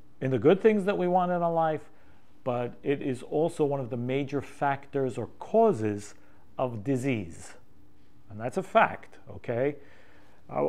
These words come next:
which I won't go into, but you can all research that. Stress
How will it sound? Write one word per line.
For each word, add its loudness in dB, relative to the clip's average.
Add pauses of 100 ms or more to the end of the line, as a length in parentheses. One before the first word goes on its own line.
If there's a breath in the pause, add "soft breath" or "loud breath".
(140)
which -2
I 8
won't 6
go 8
into, -2 (220)
but -2 (460)
you -2
can 0
all 4 (160)
research 6
that. -6
Stress 4